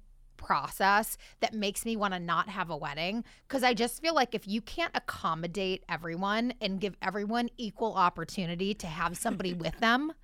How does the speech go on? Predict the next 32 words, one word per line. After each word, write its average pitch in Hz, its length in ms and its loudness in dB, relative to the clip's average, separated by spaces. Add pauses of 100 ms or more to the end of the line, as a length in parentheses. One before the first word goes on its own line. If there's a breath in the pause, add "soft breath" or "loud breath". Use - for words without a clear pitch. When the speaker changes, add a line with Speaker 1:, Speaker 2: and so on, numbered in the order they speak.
(300 loud breath)
Speaker 1:
like, 427 160 0 (380)
don't, 508 280 4 (100)
don't 571 300 6
invite 554 260 10
me 453 120 0
to 392 40 0
the 247 60 2
shit. 233 240 2
Speaker 2:
Yeah. 262 200 0 (840)
Speaker 1:
All 415 60 4
right, 494 220 6
good. 523 180 6
I'm, 226 100 0
I'm 233 60 0
glad 311 220 10
we're 494 300 4
on 466 60 4
the - 60 6
Speaker 2:
Okay, - 100 8
Speaker 1:
same 466 100 4
page 494 120 4
about 233 140 6
Speaker 2:
that's 214 140 4
Speaker 1:
that. 156 140 -4 (360 loud breath)
Let's - 200 4
just 269 200 4
move 240 200 0
right 233 140 6
Speaker 2:
Tally 302 280 10
Speaker 1:
along. 330 60 8
Speaker 2:
it 320 60 8
up. 220 200 6